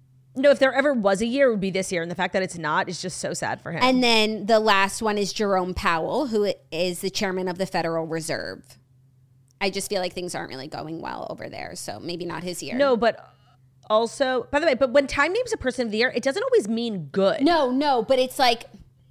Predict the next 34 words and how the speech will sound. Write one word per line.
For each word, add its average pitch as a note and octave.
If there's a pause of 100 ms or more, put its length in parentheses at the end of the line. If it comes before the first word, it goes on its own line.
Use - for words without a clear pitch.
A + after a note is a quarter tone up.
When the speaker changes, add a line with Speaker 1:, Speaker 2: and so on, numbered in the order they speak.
(200)
Speaker 2:
that's -
true. F#3+
Speaker 1:
Like, C#4
Osama F4
bin E4+
Laden C4
was G3+
the G3+
person G3+
of F#3+
the G3
year F3+
when G3
everybody G3+
hated G3
him. B2
Now C#4
we G#3
love A3
Speaker 2:
Yeah, D4
Speaker 1:
him, -
Speaker 2:
I D4
Speaker 1:
but G4
Speaker 2:
think F4
at E4+
one C#4+
point C4+
Hitler G#3+
was F3
the F3+
person E3
of D#3
the E3+
year. C#3+